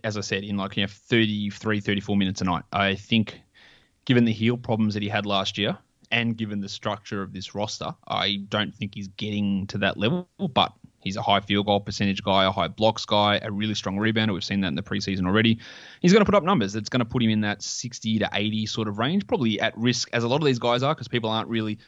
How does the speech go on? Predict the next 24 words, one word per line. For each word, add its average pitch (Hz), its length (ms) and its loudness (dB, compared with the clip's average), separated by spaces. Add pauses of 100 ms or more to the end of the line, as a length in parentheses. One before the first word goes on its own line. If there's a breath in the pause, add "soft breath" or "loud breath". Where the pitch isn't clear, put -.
(120)
factoring 113 400 0
in, 117 80 0
like, 107 160 -4
how 127 160 -6
do 135 80 -4
we 113 80 -6
fit 123 180 -6
everyone 123 280 0
in, 117 100 2
in 110 60 2
terms 110 180 0
of 107 60 0
minutes? 143 220 0
So 113 40 2
they're 107 120 0
getting 120 180 2
overdrafted, 104 580 0
a 135 60 0
lot 123 80 0
of 123 80 -4
these 127 140 -2
players, 156 280 2
Gallinari, 101 420 2
Capela, 104 460 -2